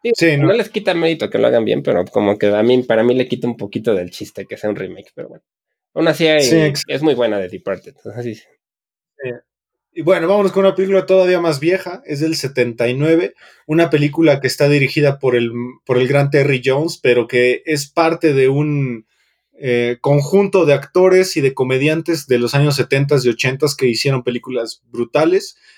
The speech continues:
Speaker 2: Creo que el más, este, pues, sobresaliente de ese grupo es Terry Gilliam,
Speaker 1: Ujú.
Speaker 2: que dirigió Brasil, que dirigió, este, eh, Doce monos, que ahorita dirigió la de Don Quijote,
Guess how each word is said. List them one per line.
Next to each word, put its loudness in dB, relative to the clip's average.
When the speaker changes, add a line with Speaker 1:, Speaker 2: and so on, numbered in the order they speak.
Speaker 2:
Creo 2
que 2
el 0
más, 0
este, -2
pues, 2
sobresaliente 2
de 2
ese 0
grupo 0
es -4
Terry 2
Gilliam, 0
Speaker 1:
Ujú. -2
Speaker 2:
que 4
dirigió 0
Brasil, 0
que 0
dirigió, 2
este, -4
eh, -12
Doce 2
monos, 0
que -4
ahorita 2
dirigió 0
la 0
de -2
Don -4
Quijote, -2